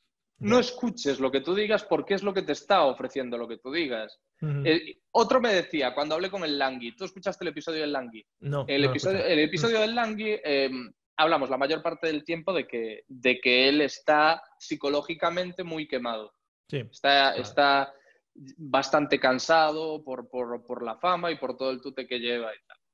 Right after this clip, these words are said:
Speaker 2: Ujú.
Speaker 1: Y estuvimos hablando de eso. Estu-, fue como si estuviese en la consulta del psicólogo,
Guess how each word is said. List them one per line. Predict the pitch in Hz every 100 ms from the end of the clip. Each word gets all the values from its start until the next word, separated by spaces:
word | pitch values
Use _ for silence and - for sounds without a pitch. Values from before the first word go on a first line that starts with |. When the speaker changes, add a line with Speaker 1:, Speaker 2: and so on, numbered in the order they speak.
| _ _ - 151
Speaker 2:
Ujú. | 135 135 -
Speaker 1:
Y | 151
estuvimos | 147 160 185 196
hablando | 185 190 220
de | 156
eso. | - 110
Estu-, | - -
fue | - 175
como | 175 170 156 139
si | -
estuviese | 143 160 160 175
en |
la | 185
consulta | 170 156 202 190
del | 196 190
psicólogo, | 202 185 202 185 185 196 208 254